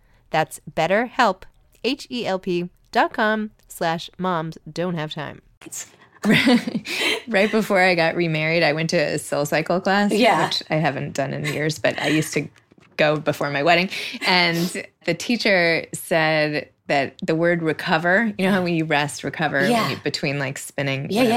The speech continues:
Speaker 2: yeah.
Speaker 1: The word recover applies to so much 'cause you're actually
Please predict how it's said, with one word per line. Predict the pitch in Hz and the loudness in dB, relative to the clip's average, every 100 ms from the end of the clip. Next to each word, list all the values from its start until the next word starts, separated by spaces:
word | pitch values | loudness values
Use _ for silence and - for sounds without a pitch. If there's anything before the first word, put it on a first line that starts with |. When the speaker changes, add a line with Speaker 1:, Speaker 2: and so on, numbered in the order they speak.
| 226 | 0
Speaker 2:
yeah. | 127 - - _ _ _ _ _ _ | -2 -12 -20 _ _ _ _ _ _
Speaker 1:
The | 175 | 2
word | 185 190 | 4 4
recover | 175 202 - 196 180 151 139 139 - | 4 0 0 2 4 4 4 2 0
applies | 151 - 143 139 | -4 0 2 2
to | 151 | -4
so | - 147 | -4 -2
much | 147 135 | -2 -2
'cause | - - | -4 -4
you're | 131 | 0
actually | 156 - 156 147 127 | -2 0 0 0 -4